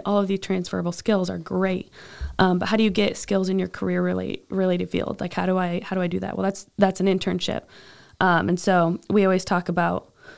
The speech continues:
you know, yes, that part-time job is great, but that internship's gonna really give you those specific skills for your career. You know, we, we joke about this all the time, but if we have a student that has a part-time job at Bojangles, that's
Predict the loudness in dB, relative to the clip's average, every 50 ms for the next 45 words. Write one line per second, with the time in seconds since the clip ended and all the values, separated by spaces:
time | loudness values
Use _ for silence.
0 | -14 _ 4 8 8 8 8 8 4 2 2 0 0 0 0 0 -2 -2 0 0
1 | 0 0 2 0 0 0 -2 0 0 0 0 0 -2 -2 -4 -2 0 0 0 0
2 | 0 -2 -2 -2 -4 -4 -6 -8 -6 -4 -2 -2 0 0 0 0 0 0 0 -2
3 | -2 -2 -2 -2 -2 -2 -4 -2 2 2 2 2 2 -2 -6 -8 -10 -10 -6 -6
4 | -6 -4 -2 -4 -4 -4 -4 -6 -8 -6 -4 -2 -2 0 -2 -4 -6 -6 -4 -2
5 | -2 -2 -2 -4 -6 -6 -4 -2 0 0 0 0 -2 -6 -10 -14 -20 -20 -20 -18
6 | -4 0 2 4 4 4 0 -2 -2 -4 -4 -4 -4 -8 _ _ 2 4 4 6
7 | 4 2 2 2 0 0 -2 -2 -2 -2 -2 0 2 4 4 4 4 2 0 0
8 | -4 -10 -20 -20 -20 -20 _ 0 2 4 6 8 6 6 4 2 0 2 4 4
9 | 4 4 2 2 2 0 0 0 0 0 -2 0 2 2 2 4 4 4 2 2
10 | 2 2 2 2 2 2 2 4 4 2 0 0 0 -2 -4 -4